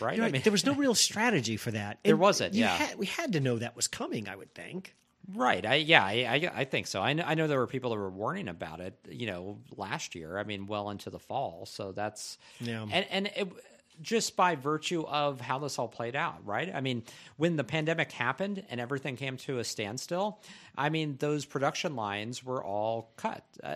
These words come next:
Speaker 1: you know,
Speaker 2: Yeah.
Speaker 1: they, everything stopped, and you can't just flip a switch to get them going again. It takes a
Speaker 2: Rental
Speaker 1: while.
Speaker 2: companies sold all their fleet. It
Speaker 1: Yeah.
Speaker 2: takes time to get, to get things back.
Speaker 1: Yeah, it takes months and months. And so, again, but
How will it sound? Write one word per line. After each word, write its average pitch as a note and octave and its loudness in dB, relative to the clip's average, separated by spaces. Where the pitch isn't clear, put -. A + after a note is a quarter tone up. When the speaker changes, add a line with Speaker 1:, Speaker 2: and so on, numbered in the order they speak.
Speaker 1:
you C#3+ -6
know, G#2 0
Speaker 2:
Yeah. A2 0
Speaker 1:
they, B2+ -2
everything C#3 -4
stopped, F3+ -2
and E3 2
you F3 2
can't F#3+ 0
just D#3 0
flip C3 -2
a B2 -2
switch F3+ -4
to B2+ -6
get A2+ -2
them A2+ -4
going E3 -2
again. G#2 -4
It B2+ -6
takes A#2 -4
a - 0
Speaker 2:
Rental D3+ 6
Speaker 1:
while. - -4
Speaker 2:
companies E3 2
sold C#3 4
all D#3+ 0
their F3+ 2
fleet. G#3+ -6
It A2 -6
Speaker 1:
Yeah. G3 2
Speaker 2:
takes - 2
time A2+ -2
to C#3 -2
get, B2 2
to A2+ -8
get F#2 -10
things C3+ -4
back. - -10
Speaker 1:
Yeah, E3 0
it B2 -4
takes A#2+ -4
months G#2+ -2
and C#3 -4
months. F#3+ -6
And A2+ -4
so, B2+ -2
again, B2 2
but C#3+ 0